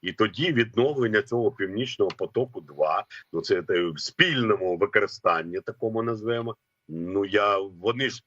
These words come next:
вони ж бізнесмени, вони ж прагматики, розумієте, сьогодні ідеологічні речі, ми на них сп-, спиралися, надіялися, сподівалися, а вони кудись підійшли на другий план.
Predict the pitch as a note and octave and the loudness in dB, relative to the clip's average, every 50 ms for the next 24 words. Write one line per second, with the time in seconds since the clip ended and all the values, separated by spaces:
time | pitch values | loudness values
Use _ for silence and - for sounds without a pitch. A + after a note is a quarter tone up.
0 | _ _ - E2+ A#2 C3 C#3 D3+ C#3+ A#2+ - - A#2+ A2 - - B2 A#2 - - | _ _ -6 -2 -2 0 0 -2 -4 -4 -4 -4 -6 -4 -4 -4 -6 -6 -4 -4
1 | B2+ D#3 G3 G3+ G#3 F3+ B2+ A2 G#2+ A2 A#2 - - - A2+ A2 F#2 F#2+ A2+ C3 | -2 0 0 0 0 0 -2 -2 -2 -2 -4 -8 -6 -4 -4 -4 -2 -2 -2 -2
2 | E3+ G3 - D3 - _ - F2+ F2+ E2 F#2 A2 C#3 D#3 C3+ A2+ - - G#2 - | -2 -2 -4 -8 -16 _ -18 -20 -20 -20 -18 -16 -16 -16 -16 -18 -18 -16 -14 -12
3 | G2+ B2+ C3 A#2+ A#2 G#2+ - - - - - G2 G2 F#2 G#2+ A2 A2+ A2 A#2 - | -10 -10 -10 -10 -12 -18 -18 -20 -20 -14 -10 -4 0 2 4 4 4 2 0 -4
4 | - - - A2+ G#2 G2 F#2 F#2 F2 - - G2 G#2 B2 A#2 A2+ A2 A2 A2 G2+ | -4 -2 2 2 2 2 0 -4 -6 -8 -6 -4 -2 -2 0 0 0 0 -2 -4
5 | - _ _ _ - - - - A2 G#2+ G#2 G2+ - - - B2 G#2+ G2 F#2 F2 | -4 _ _ _ -20 -10 -4 0 0 2 2 0 0 0 0 2 2 2 -2 -2
6 | E2+ F2 F2+ - A2 A2+ A#2 C#3 G#2+ F2+ F2+ F2+ F2 F2 F2+ F2+ - B2+ B2 - | -4 -6 -8 -8 -8 -6 -6 -6 -8 -10 -12 -10 -8 -6 -8 -8 -10 -12 -12 -10
7 | - G#2+ G2+ F#2 F#2+ E2+ E2+ D#2+ D#2 D#2 E2 E2 - B2+ - - - - - - | -8 -8 -6 -4 -2 -2 -2 -2 -2 -2 -2 -2 -2 -4 -4 -6 -12 -14 -6 -2
8 | E2+ F2 F#2 G2 A2 A2 - A#2+ - A#2 A2+ A2+ - A#2+ A2 G#2+ A2 A#2+ A#2 A2 | 0 2 2 2 0 0 -2 -2 -2 -2 -4 -4 -2 -2 -2 0 0 -2 -2 0
9 | - A#2+ A#2 A#2+ A#2+ A2+ A#2 B2+ C3 A2+ B2 C3+ C#3 B2+ - - - - - C3 | 0 0 2 2 0 0 0 0 2 2 2 2 2 0 -4 -10 -14 -6 -2 -2
10 | - - B2+ D#3 E3+ F#3 - - | 0 2 4 4 4 2 0 -2